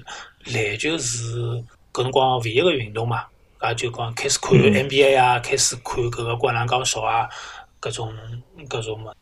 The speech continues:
Speaker 1: 就这么，但是我长了比较早，就去开始，就讲我一开始打内线啊，就去开始，人家一开始长了，我勿长了，我就越打越外头，越打越外头。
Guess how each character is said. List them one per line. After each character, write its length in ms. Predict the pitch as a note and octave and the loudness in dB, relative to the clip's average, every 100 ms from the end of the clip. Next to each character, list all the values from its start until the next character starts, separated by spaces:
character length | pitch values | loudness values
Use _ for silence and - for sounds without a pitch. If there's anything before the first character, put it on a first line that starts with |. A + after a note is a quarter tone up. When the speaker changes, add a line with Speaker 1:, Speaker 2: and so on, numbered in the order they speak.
| - | -8
Speaker 1:
就 140 | E3 | -4
这 140 | G3 G#3+ | 0 2
么， 120 | G#3 | 4
但 100 | D#3+ | 4
是 60 | E3+ | 4
我 180 | A3 A#3+ | 6 4
长 220 | A3 A#3 | 4 4
了 60 | A3+ | 4
比 80 | |
较 120 | F#3 A#3 | 4 4
早， 320 | - C#3+ - _ _ - | 4 2 0 _ _ 0
就 180 | C#3 E3 | 2 4
去 180 | - | 0
开 160 | D#3 E3+ | 0 -2
始， 240 | - - E3 D#3+ E3+ - | 0 0 -2 -2 -2 -4
就 140 | - C#3+ | -6 -2
讲 280 | D#3+ E3 E3+ - - - - - - | 0 0 -2 -8 -16 -12 -10 -10 6
我 120 | - | 6
一 40 | |
开 140 | C#3 G#3 | 8 4
始 120 | - | 4
打 140 | F3 | 2
内 240 | D#3+ G#2 - | 2 0 2
线 340 | - - D#3+ | 4 4 2
啊， 60 | - - _ - | 0 -8 _ -2
就 140 | G3 | 2
去 160 | G#3+ G#3+ | 4 4
开 180 | - F#3+ | 2 0
始， 140 | E3+ - | 0 -4
人 180 | C3 C#3 | -4 2
家 140 | A3 | 4
一 80 | A#3+ | 4
开 120 | F3+ | 4
始 80 | F3 | 2
长 180 | - B2+ | 4 4
了， 60 | |
我 100 | B2+ | 6
勿 80 | F3+ | 4
长 220 | - E3+ | 6 6
了， 120 | D#3 - | 6 2
我 100 | E3+ | -2
就 100 | E3 | 0
越 60 | C3 | 2
打 240 | C#3 F#3 | 2 4
越 100 | G3+ | 2
外 160 | A#2+ G#2 | 2 0
头， 80 | A#2+ | -2
越 140 | G#2+ | -2
打 240 | - C3+ F3+ | 2 2 2
越 80 | D#3+ | 0
外 160 | A2+ | 0
头。 60 | G#2+ | -2